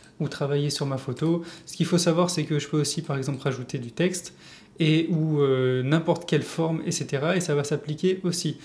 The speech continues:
Si par exemple, je marque « Bonjour »,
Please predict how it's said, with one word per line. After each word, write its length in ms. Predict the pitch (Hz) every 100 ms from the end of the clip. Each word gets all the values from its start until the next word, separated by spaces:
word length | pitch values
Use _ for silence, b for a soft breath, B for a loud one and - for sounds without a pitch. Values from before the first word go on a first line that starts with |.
| B B
Si 160 | - 151
par 160 | 160 151
exemple, 440 | 147 - 156 147
je 100 | 135
marque « 380 | 135 135 127 - -
Bonjour », 1000 | 160 143 147 156 - 160 131 185 240 -